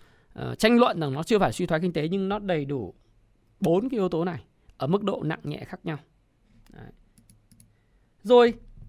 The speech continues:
cái ảnh hưởng của suy thoái kinh tế là gì? Tại sao người ta nói về, ờ, economic recession nhiều thế và technical recession nhiều thế? Nó có cái ảnh hưởng gì mà tại sao,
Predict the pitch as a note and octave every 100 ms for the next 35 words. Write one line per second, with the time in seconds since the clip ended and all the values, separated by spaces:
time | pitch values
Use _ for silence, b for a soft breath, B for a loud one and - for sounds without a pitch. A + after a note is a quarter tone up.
0 | - - F#4+ F4+ A#3+ G#3 F#3 D3+ F3 C#4
1 | C#4 D4 C4+ C#4 G#3 G3+ A#3+ C#4 C#4 C#4
2 | C4+ B3 C4+ A#3+ F3 - D#3 - A3+ C4
3 | C4 C#4 F4+ G#3+ A3 A#3 A3 - G#3 -
4 | - F#3+ F#3+ F#3+ A#3+ - _ _ _ _
5 | _ _ _ - F3 F3 F3 - E4+ D#4+
6 | C4 A#3+ G3+ F#3+ G3 F#4 - A#3 G3+ G3
7 | F3+ F3 A3+ - _ _ _ _ E4+ G4+
8 | F4+ D#4+ F3+ F#3+ D#3+ E3+ A#3 D#3+ - _
9 | _ - A3 A3 B3+ A#3+ D#4 D#4 D4+